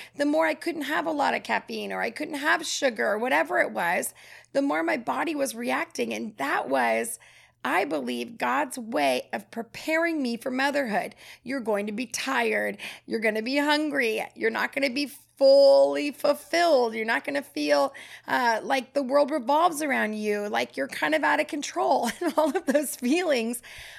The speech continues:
are not meant to torture us, but they're actually meant to prepare us for motherhood, because motherhood is laying your life down. It's being exhausted sometimes. It's being hungry. It's feeling a little out of control. All of those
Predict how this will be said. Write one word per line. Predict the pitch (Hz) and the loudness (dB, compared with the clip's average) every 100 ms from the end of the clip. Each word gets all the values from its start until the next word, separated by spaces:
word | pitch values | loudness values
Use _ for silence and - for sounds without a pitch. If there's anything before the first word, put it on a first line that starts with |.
| - | -2
are | 285 | 0
not | 285 285 269 | 2 0 0
meant | 277 | -2
to | 277 | -4
torture | 220 - 392 - 247 | -8 -4 -4 0 0
us, | 240 - | 0 -4
but | 262 | -4
they're | 262 262 | -2 -2
actually | 262 330 - 359 | -2 -6 -6 -4
meant | 277 254 | -2 -4
to | - | -6
prepare | - 247 - - 339 415 - | -8 -8 -8 -6 0 0 2
us | 202 180 196 - - - - - | 2 2 0 -2 -8 -20 -20 -14
for | - | -4
motherhood, | 320 359 440 392 262 214 | 0 2 0 0 -2 -4
because | 254 330 285 | -6 -4 -2
motherhood | 285 311 349 320 | -2 -2 -2 -4
is | 262 - - | -6 -10 -8
laying | 220 220 226 | 0 0 0
your | 247 247 | -2 0
life | 247 254 | 0 0
down. | - 240 208 185 175 | -2 0 0 -4 -4
It's | 226 226 - - - | -4 -4 -14 -18 -12
being | - 208 226 | -4 -4 -2
exhausted | 269 240 285 330 - 311 | -4 0 0 0 -2 -6
sometimes. | - 262 - 220 208 196 196 - | -4 -4 -2 -2 -2 -4 -8 -6
It's | 220 - - - - | -6 -6 -12 -18 -10
being | 214 254 | -6 -6
hungry. | 262 285 330 311 277 226 | -4 -2 -2 -2 -2 -2
It's | - 214 - | -4 -6 -8
feeling | - 240 247 | -4 -4 -2
a | |
little | 247 233 269 | -2 -2 0
out | 226 233 | 0 -2
of | - | -4
control. | 302 - 359 320 - - - | -8 -4 0 2 2 0 0
All | 220 - | 2 2
of | 320 123 | -2 -2
those | 117 110 110 104 | 0 0 -2 -6